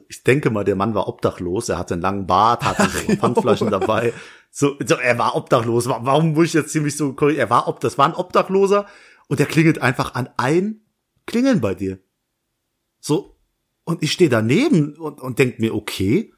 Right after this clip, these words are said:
Speaker 1: Und hab ich dir das geschrieben und du hast gesagt, ey, da hat's wirklich geklingelt. Also, ja.
Speaker 2: Ja, das Ding ist, David ist gegangen, so, und dann eine Minute später hat's halt geklingelt. Ich dachte, hm, der hat bestimmt was vergessen.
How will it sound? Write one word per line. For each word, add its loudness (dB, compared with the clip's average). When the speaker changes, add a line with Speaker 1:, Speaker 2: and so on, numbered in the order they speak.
Speaker 1:
Und 0
hab 4
ich -4
dir 2
das -2
geschrieben -2
und 0
du 4
hast 2
gesagt, -6
ey, -6
da -6
hat's -6
wirklich -2
geklingelt. -4
Also, -8
ja. -10
Speaker 2:
Ja, 0
das 2
Ding 4
ist, 2
David 2
ist -6
gegangen, 0
so, 2
und -4
dann 0
eine 0
Minute 0
später -2
hat's 0
halt 0
geklingelt. -2
Ich -6
dachte, -2
hm, -2
der 2
hat 0
bestimmt -2
was -2
vergessen. 0